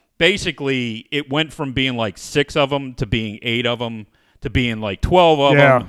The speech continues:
Speaker 1: to being, like,
Speaker 2: The
Speaker 1: twenty-four
Speaker 2: whole
Speaker 1: of 'em.
Speaker 2: cadre of 'em, yeah.
Speaker 1: And so they had the original, like,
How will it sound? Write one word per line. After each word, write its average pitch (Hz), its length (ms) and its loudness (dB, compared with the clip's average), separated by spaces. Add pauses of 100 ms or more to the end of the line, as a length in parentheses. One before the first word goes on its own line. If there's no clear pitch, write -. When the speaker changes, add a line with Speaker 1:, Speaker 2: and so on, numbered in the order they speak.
(160)
Speaker 1:
to 147 100 0
being, 143 220 6
like, 123 240 -2
Speaker 2:
The - 60 -4
Speaker 1:
twenty-four 147 520 0 (320)
Speaker 2:
whole 104 60 -2
Speaker 1:
of 95 80 -8
'em. - 80 -2
Speaker 2:
cadre 151 400 4
of 120 140 -2
'em, 113 120 -14
yeah. 135 160 -4
Speaker 1:
And 127 120 -8
so 151 180 0
they 185 180 4
had 165 240 2
the 147 160 2
original, 139 640 0
like, 107 280 -4